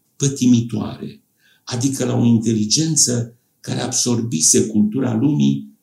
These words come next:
în câmpul de experiență al vieții. Tot ce îndurase, pe toți versanții existenței, era spus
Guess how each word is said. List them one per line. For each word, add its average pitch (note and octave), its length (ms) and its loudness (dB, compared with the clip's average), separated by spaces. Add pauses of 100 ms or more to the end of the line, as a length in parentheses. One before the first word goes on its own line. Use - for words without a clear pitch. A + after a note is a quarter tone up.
(140)
în A2 300 4
câmpul C3 520 0
de F#2+ 80 -2
experiență G#2 840 0
al - 160 -14
vieții. - 460 -4 (760)
Tot D#3+ 160 -4
ce C#3+ 140 0
îndurase, A2+ 760 -2 (420)
pe F#2+ 120 -8
toți E3 300 -2
versanții C3 600 0
existenței, G#2 920 0 (400)
era A#2 240 0
spus - 640 0